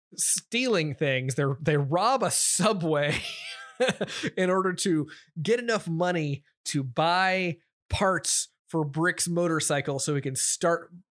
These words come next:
start, uh, racing his motorcycle and making some real money. And, uh,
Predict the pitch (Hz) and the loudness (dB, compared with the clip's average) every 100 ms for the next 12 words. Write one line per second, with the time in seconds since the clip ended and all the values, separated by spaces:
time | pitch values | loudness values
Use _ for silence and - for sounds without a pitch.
0 | _ _ _ - - - 180 165 165 147 | _ _ _ -4 -4 2 2 2 0 0
1 | 135 135 220 240 208 170 143 151 147 143 | 0 2 2 4 2 2 2 2 2 2
2 | - 147 143 139 143 151 151 135 131 131 | 2 0 0 0 0 0 0 -2 -2 0
3 | 156 185 185 156 143 135 131 123 117 110 | 0 2 4 4 2 0 0 -2 -4 -8
4 | _ _ _ 160 135 131 131 135 131 127 | _ _ _ -4 -2 0 0 0 2 2